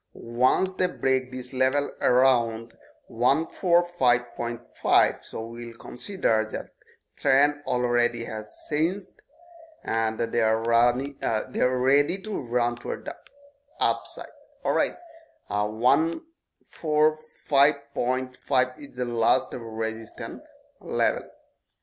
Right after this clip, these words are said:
Now let me show you in H four, H one chart. In H one chart, they already running in a uptrend.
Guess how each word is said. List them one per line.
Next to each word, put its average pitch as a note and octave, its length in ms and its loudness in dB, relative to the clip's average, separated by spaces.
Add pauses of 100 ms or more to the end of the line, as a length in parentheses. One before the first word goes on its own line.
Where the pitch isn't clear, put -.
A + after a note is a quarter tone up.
(680)
Now B2 760 2
let F#3+ 180 -6
me C4+ 80 -6
show F#3+ 260 0
you C3 160 -4
in C#3 280 -4
H C#3+ 360 -4
four, - 220 -6
H C#3 260 -2
one C3 240 -4
chart. A#2 340 -4 (180)
In C#3+ 240 -4
H F3+ 260 -2
one F#3+ 180 0
chart, B2+ 400 2
they C3 200 0
already D3+ 840 0 (180)
running B2+ 520 0
in C#3 80 -2
a F#3+ 120 -4 (840)
uptrend. D3+ 500 2